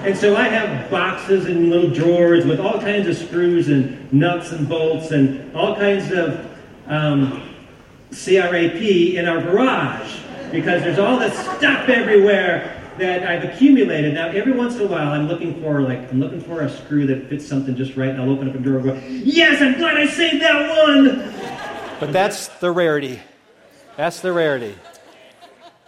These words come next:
I was so glad that yesterday Widefield Community Center had a, uh, recycling day.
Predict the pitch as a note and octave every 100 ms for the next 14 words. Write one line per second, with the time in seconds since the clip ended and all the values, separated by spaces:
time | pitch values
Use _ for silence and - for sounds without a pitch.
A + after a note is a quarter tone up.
0 | - D3 D#3+ - F#3+ G#3 G3+ F#3+ F#3+ F#3+
1 | F3 D#3+ D3+ E3 F3 - F3 F3 D#3 D#3+
2 | D3+ E3 D#3 D3+ D3+ D#3+ D#3 D3+ D#3 D3+
3 | C#3+ C#3+ D3 B2 B2+ B2+ B2 A#2+ A#2+ C3
4 | B2+ A2 B2 - C3+ B2+ G#2+ F#2+ E2